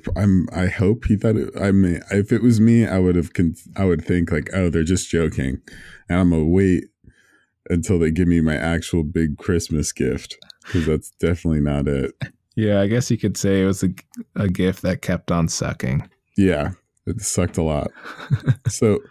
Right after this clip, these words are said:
Speaker 1: imagine, imagine the part that sucks is actually getting the gift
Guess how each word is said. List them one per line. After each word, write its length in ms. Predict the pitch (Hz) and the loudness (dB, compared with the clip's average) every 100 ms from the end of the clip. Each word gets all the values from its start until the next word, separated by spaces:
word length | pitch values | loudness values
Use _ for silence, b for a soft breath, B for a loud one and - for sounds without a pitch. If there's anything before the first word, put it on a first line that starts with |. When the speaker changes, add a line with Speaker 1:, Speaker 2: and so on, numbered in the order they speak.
| B B B 110 | B B B 2
Speaker 1:
imagine, 640 | 117 131 143 147 104 87 - | 2 2 2 4 4 2 0
imagine 520 | 104 107 127 135 104 | 2 2 2 4 4
the 80 | 85 | 2
part 440 | - 107 92 - - | 0 0 0 -2 -12
that 420 | 90 92 78 - - _ _ _ _ | -4 -2 -2 -4 -12 _ _ _ _
sucks 560 | - - 98 90 - - | -8 -2 0 0 -2 -6
is 200 | 95 85 | -2 0
actually 400 | 90 - 92 76 | 0 0 -2 -2
getting 720 | 71 90 92 92 73 80 85 - | -2 -2 0 0 -2 -8 -12 -6
the 100 | 80 | -4
gift 560 | 73 67 - - - | -2 -4 -6 -14 -20